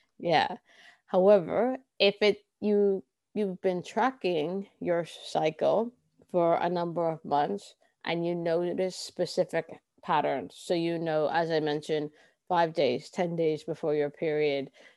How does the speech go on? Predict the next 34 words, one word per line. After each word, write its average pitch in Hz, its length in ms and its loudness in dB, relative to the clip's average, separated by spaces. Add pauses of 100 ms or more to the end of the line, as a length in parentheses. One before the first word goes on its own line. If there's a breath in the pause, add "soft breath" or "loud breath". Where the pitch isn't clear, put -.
(120)
you, 170 340 -2 (160)
you 185 160 -4
start - 400 -2
to 170 120 -8 (220)
feel 156 540 0 (240)
a 165 100 0
certain 165 600 -4
way. 139 420 -2 (400 soft breath)
And 170 200 0
you've 170 180 -2
been 170 240 -2 (100)
feeling 190 360 2
like 147 340 -4
this 151 500 -2 (200)
for 165 320 2
a 165 80 -2
number 151 540 0
of 151 160 -4
months. 151 600 -6 (280 soft breath)
And 170 160 0
you 180 100 2
can 180 220 -2
say 165 360 0
specifically 147 1000 -2 (680)
that 160 220 4 (280)
I 170 220 4
feel 185 280 4
like 165 300 2
this 156 500 0 (1000)
five 160 260 2
days 180 240 2
before 180 300 0
my 170 180 -2
period, 151 760 0